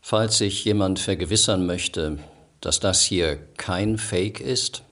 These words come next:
erreichbar bin ich über meine Webseite voicecraft punkt org. Voice wie das englische Wort für Stimme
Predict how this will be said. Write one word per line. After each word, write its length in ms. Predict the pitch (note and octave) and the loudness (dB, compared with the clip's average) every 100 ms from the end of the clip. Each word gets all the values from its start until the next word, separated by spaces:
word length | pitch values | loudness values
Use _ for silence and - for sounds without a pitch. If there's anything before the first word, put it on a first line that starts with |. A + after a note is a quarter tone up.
| - | 0
erreichbar 500 | G#2 B2 C3 - A#2 | 2 4 2 0 2
bin 220 | A2+ A2 | 4 4
ich 260 | G#2+ - | 2 -2
über 240 | - G#2 G2+ | -4 2 4
meine 320 | F#2 F2+ E2 | 4 2 0
Webseite 760 | G2+ G2+ - C#2 C2+ - C2 - - _ _ _ _ _ _ _ - | 0 0 0 -2 -4 -6 -8 -10 -20 _ _ _ _ _ _ _ -6
voicecraft 1120 | E2+ A2+ A#2+ - - G2 G2 G2 - - - _ _ - | 0 2 2 0 0 0 0 -4 -10 -16 -18 _ _ -2
punkt 400 | G#2 G2 F2 - | 2 2 0 -4
org. 440 | E2 C#2 - - - - - _ _ _ _ _ _ | -4 -4 -6 -12 -14 -14 -14 _ _ _ _ _ _
Voice 600 | F2+ E2+ G#2+ C3+ - - - _ _ _ | 0 2 2 2 0 0 -6 _ _ _
wie 140 | - D#2+ | -8 -6
das 340 | C#2 C2 - | -4 -2 -2
englische 460 | - E2+ D2+ - D2+ | -2 -4 -4 -6 -4
Wort 200 | C#2+ C#2 | -4 -4
für 140 | - | -8
Stimme 460 | D#2 - A2 - | -4 -2 0 -2